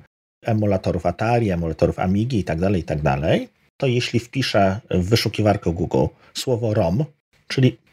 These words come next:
popularnie, y, nazwa zgranego jak gdyby pliku, kartridża, czy gry, czy czegokolwiek, no to będę miał informacje o tych właśnie romach, popularnych emulatorów, a nie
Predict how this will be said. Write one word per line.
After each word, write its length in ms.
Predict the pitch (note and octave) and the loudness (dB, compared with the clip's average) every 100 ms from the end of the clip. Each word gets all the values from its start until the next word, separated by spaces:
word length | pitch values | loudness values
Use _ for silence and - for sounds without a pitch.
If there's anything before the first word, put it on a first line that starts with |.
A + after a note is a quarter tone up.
| _ | _
popularnie, 640 | C3+ - A#2+ A2 G#2+ G2+ F2+ _ _ _ _ G2 | -6 -2 0 0 0 -2 -2 _ _ _ _ -4
y, 80 | |
nazwa 340 | G2 A2+ G#2+ G2 | 0 0 0 -2
zgranego 560 | G2+ A2 G#2+ G2+ F2 | 0 0 2 0 0
jak 180 | D#2+ D2+ | -2 -2
gdyby 200 | - F2 | 0 0
pliku, 380 | - G2+ F2+ E2+ | 0 -2 0 0
kartridża, 580 | - - - G2 D#2+ D2 | 0 -4 0 0 0 -4
czy 160 | - | -6
gry, 240 | D2+ F2+ F#2+ | -2 2 2
czy 120 | - | 0
czegokolwiek, 720 | - D#2+ E2+ - - A#2 A#3+ - _ _ _ | -2 2 2 0 2 2 2 -4 _ _ _
no 140 | G#2+ C3 | 0 0
to 120 | - | 0
będę 240 | C3+ C#3+ D3+ | -2 0 0
miał 160 | C#3+ | -2
informacje 680 | B2+ A2+ A#2 B2+ D3 C#3 - | -2 0 0 -2 -2 -2 0
o 100 | D#3 | 0
tych 280 | D#3+ C#3+ G2 | 2 0 2
właśnie 520 | A2 A2+ - B2 A#2 - _ _ _ _ _ | 0 0 -2 0 0 -2 _ _ _ _ _
romach, 600 | G#2+ F#2+ F2+ F2+ - - _ - - | -2 0 2 0 -2 -12 _ -20 -6
popularnych 800 | A#2+ A#2 A2 G#2+ F#2+ F#2+ F#2 - - | -4 0 2 0 0 -2 -4 -6 -2
emulatorów, 720 | G#2+ G#2 F#2+ F2 D#2+ E3+ - _ _ - | 0 0 0 0 0 0 -2 _ _ -4
a 100 | D#3+ | -2
nie 360 | D3 D3 G3 | 0 0 -2